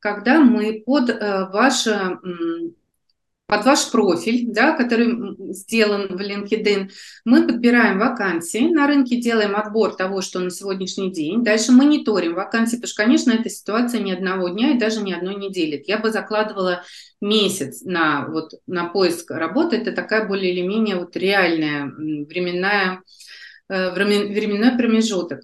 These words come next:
чтобы найти себе работу. А, затем мы, эм, помогаем написать пр-, мотивационные письма, которые обычно пишутся под каждую вакансию, потому что важно показать, что именно для данной вакансии у вас есть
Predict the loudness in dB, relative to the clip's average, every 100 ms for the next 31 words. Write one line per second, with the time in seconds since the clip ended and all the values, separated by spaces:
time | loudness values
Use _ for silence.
0 | -14 -12 -8 -4 -4 -6 -10 -8 -6 -4
1 | -4 -6 -8 -10 -18 _ -20 -20 -20 -20
2 | -10 -4 0 0 4 4 4 4 2 2
3 | -2 -4 2 2 2 -2 -4 -6 -4 -6
4 | -8 -16 _ _ _ 0 2 4 4 2
5 | 0 -4 -2 0 0 -4 -4 -4 -4 -6
6 | -6 -4 -2 2 4 4 0 -6 -10 -8
7 | -6 -2 0 0 0 0 2 2 2 0
8 | -4 -8 -2 0 2 2 0 -2 -2 -2
9 | -6 -14 -12 -10 -8 -8 -2 0 0 -2
10 | -6 -4 0 0 0 -4 -4 -4 -4 -4
11 | -2 -2 -2 -6 -4 2 2 2 -2 -2
12 | -6 -20 -8 0 0 0 -2 -4 -6